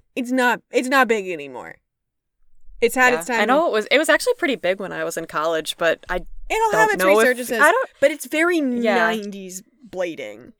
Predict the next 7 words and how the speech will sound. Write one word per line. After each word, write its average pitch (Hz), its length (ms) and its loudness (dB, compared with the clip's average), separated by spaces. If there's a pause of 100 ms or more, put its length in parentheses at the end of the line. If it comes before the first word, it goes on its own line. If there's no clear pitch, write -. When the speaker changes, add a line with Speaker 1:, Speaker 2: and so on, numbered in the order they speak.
(140)
Speaker 2:
It 208 180 2
is. 160 720 -6 (320)
Speaker 1:
It's 214 220 -8
like, 202 280 -4
yeah. 127 240 -6 (960)
Okay, 220 320 -2
so 214 580 0